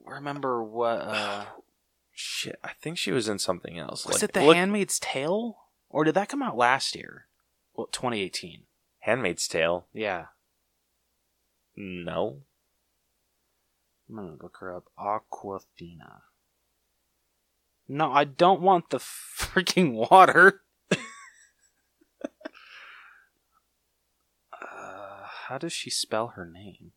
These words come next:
Speaker 1: Uh, she spells it very differently. I'm just gonna have to put actress. A-, yeah.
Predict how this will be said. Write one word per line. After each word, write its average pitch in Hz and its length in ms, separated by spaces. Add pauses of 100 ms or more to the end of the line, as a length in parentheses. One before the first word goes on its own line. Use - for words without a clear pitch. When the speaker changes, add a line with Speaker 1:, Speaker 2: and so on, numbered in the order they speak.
(120)
Speaker 1:
Uh, 95 1300 (720)
she - 100
spells 139 260
it 117 80
very 101 220
differently. - 520 (1600)
I'm 123 120
just 160 100
gonna 175 140
have 131 140
to - 60
put - 220
actress. - 800 (960)
A-, 90 240
yeah. 85 300